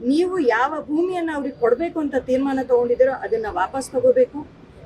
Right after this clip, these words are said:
ನಿರಾಶ್ರಿತರು ಅನೇಕ ಜನ ಇದ್ದಾರೆ ಅಲ್ಲಿ, ಲಕ್ಷಾನುಗಟ್ಲೆ ನಿರಾಶ್ರಿತರು ನಮ್ಮ ಮಧ್ಯೆ ಇದ್ದಾರೆ. ಇದೇ ಬಳ್ಳಾರಿ ಜಿಲ್ಲೆ ಒಳಗಿದ್ದಾರೆ. ಅವರಿಗೆ ಭೂಮಿಯನ್ನ ಕೊಡ್ರಿ, ಭೂ ಹೀನರು ಯಾರ್ಯಾರು ಇದ್ದಾರೆ ಅವ್ರಿಗೆ ಭೂಮಿಯನ್ನ ಕೊಡ್ರಿ ನೀವು. ಉದ್ಯೋಗ ಯಾರ್ಯಾರಿಗಿಲ್ಲ ಅವರಿಗೆ ಹೊಸ ಉದ್ಯೋಗಗಳನ್ನ ಸೃಷ್ಟಿ ಮಾಡುವತ್ತ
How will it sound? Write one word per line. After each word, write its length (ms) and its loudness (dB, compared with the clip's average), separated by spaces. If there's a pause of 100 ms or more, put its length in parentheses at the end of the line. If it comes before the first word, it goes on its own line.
ನಿರಾಶ್ರಿತರು 760 2
ಅನೇಕ 500 2
ಜನ 180 2
ಇದ್ದಾರೆ 340 2
ಅಲ್ಲಿ, 140 -2
ಲಕ್ಷಾನುಗಟ್ಲೆ 680 -4
ನಿರಾಶ್ರಿತರು 760 -8
ನಮ್ಮ 220 -4
ಮಧ್ಯೆ 300 -4
ಇದ್ದಾರೆ. 240 -2 (300)
ಇದೇ 260 0
ಬಳ್ಳಾರಿ 460 2
ಜಿಲ್ಲೆ 340 0
ಒಳಗಿದ್ದಾರೆ. 460 0 (300)
ಅವರಿಗೆ 340 2
ಭೂಮಿಯನ್ನ 540 -2
ಕೊಡ್ರಿ, 240 -8
ಭೂ 220 0
ಹೀನರು 320 -2
ಯಾರ್ಯಾರು 320 -6
ಇದ್ದಾರೆ 200 -8
ಅವ್ರಿಗೆ 240 -2
ಭೂಮಿಯನ್ನ 520 -2
ಕೊಡ್ರಿ 220 -12
ನೀವು. 1000 -8
ಉದ್ಯೋಗ 400 2
ಯಾರ್ಯಾರಿಗಿಲ್ಲ 680 -2
ಅವರಿಗೆ 380 0
ಹೊಸ 500 -6
ಉದ್ಯೋಗಗಳನ್ನ 680 0
ಸೃಷ್ಟಿ 380 -8
ಮಾಡುವತ್ತ 500 -2